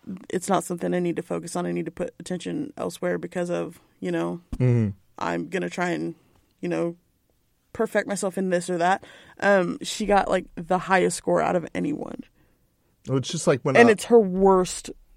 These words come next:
Speaker 1: subject. Like, <sighs>
Speaker 2: it was just like Michael Phelps when they were like, "Oh, this is his worst." So he, all he did was practice and practice and practice and practice it. And then next thing you know, he gets a gold medal for it.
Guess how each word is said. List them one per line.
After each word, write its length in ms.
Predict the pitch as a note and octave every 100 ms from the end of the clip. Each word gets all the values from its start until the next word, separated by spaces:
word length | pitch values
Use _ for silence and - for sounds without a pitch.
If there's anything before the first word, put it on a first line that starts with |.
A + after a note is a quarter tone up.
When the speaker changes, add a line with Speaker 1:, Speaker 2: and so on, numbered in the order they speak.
| _
Speaker 1:
subject. 400 | - F#3+ B2+ - -
Like, 200 | G#3 F#3 - -
<sighs> 160 | -
Speaker 2:
it 40 | C3
was 120 | C3
just 160 | E3
like 120 | C#3+ A#2+
Michael 240 | A#2+ A#2+
Phelps 340 | - C#3+ C3+ -
when 100 | G#2
they 80 | G#2
were 60 |
like, 180 | G#2 G2+
"Oh, 120 | G#2
this 240 | G2+ G#2+ -
is 80 | G#2
his 160 | G2
worst." 220 | B2 C3 -
So 80 |
he, 120 | G#2 G2+
all 160 | A2+ A2
he 60 |
did 160 | G#2 G2
was 100 | -
practice 440 | - B2+ - G#2
and 100 | -
practice 320 | A2+ A2 -
and 100 | -
practice 360 | - C3 - -
and 100 | G#2
practice 360 | D3 F3 - -
it. 140 | A#2+
And 80 | C3+
then 140 | A2+ A2 _
next 160 | G#2+ -
thing 100 | A2+
you 40 |
know, 180 | B2+ D#3+
he 60 | B2+
gets 200 | A2+ G#2
a 20 |
gold 200 | A2+ B2
medal 200 | F3+ F#3+
for 200 | -
it. 60 | -